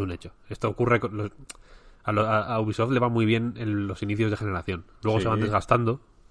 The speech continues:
Speaker 1: Lo, luego, pf, luego ya se arrastran al final de la generación. Están en plan, "¿Qué hacemos? Me cago en la hostia". Estas ya se han decidido. O sea, fijaos hasta qué punto es así, que en esta se han retirado ya, en plan, mm, se acabó. O sea, lo, lo sentimos mucho, pero se acabó. Entonces,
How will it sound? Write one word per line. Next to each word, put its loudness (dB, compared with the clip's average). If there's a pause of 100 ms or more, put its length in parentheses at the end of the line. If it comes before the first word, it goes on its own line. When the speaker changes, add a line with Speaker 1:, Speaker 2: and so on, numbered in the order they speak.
(120)
Speaker 1:
Lo, -8
luego, 0 (600)
pf, -4
luego -6
ya -4
se -2
arrastran 2
al 2
final -4
de -2
la 0
generación. 0
Están -4
en -4
plan, -2
"¿Qué -4
hacemos? -2
Me -10
cago -4
en -2
la 0
hostia". -2
Estas -2
ya 4
se 0
han 0
decidido. 4 (540)
O -16
sea, 4
fijaos 2
hasta 4
qué 6
punto 2
es 2
así, 4
que -2
en -4
esta 2
se 6
han 2
retirado 4
ya, 4
en -2
plan, -6 (1200)
mm, -6
se -2
acabó. 0 (160)
O -20
sea, 0
lo, -6
lo -6
sentimos 2
mucho, 4
pero 0
se -2
acabó. -6 (880)
Entonces, -2